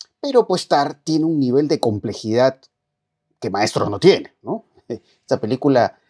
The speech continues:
que fue protagonizada por Cate Blanchett, claro, no-, nos muestra este personaje que es fascinante, cómo la película te va abriendo múltiples interpretaciones que también tienen que ver con otros temas, ¿no? La cultura de la cancelación, ¿no? La cultura del video, ¿no? Y cómo esta cultura del video,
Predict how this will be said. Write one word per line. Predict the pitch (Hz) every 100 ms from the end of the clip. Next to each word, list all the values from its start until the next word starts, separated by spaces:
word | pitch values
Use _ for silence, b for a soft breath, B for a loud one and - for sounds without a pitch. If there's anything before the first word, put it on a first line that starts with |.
| _
que | -
fue | 127 120
protagonizada | 131 123 98 98 127
por | 120 113
Cate | 127
Blanchett, | 131 127 156 131
claro, | 151 120 90 87
no-, | 95 -
nos | 104
muestra | 110 123
este | -
personaje | 139 131 165 143 135 - 175 156 139 b b b _ _
que | 110
es | -
fascinante, | 113 117 139 151 143 143 131 127
cómo | 123 117
la | 113
película | 98 104 127 113
te | 92
va | 98
abriendo | 104 113 113 110 110 104 92 _ _ _ _ - _ _ _ -
múltiples | 185 214 202 -
interpretaciones | 143 120 120 113 113 - 185 190
que |
también | - 165 170
tienen | 185 175
que |
ver | 143
con | 160 147
otros | 165 156 135
temas, | 208 190 101 92 110
¿no? | 196
La | 151
cultura | 113 107 143
de | 135
la |
cancelación, | 107 98 92 90 - 170 156 151 131 92
¿no? | 101 185 - _
La | 107
cultura | 123 104 139 131
del | 113
video, | 113 127 143 131 110 92 95
¿no? | 120 160
Y |
cómo | - 127 127
esta | 120
cultura | 139 110 131 131
del |
video, | 117 120 135 135 127